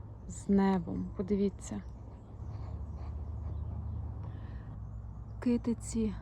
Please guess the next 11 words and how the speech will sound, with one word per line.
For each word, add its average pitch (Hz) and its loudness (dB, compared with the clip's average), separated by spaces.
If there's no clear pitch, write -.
настільки 214 4
важкі, 226 2
що 220 4
подекуди 220 4
полягли 220 6
на 220 6
землю, 220 8
і 233 6
ми 233 10
вже 233 4
бачимо 240 6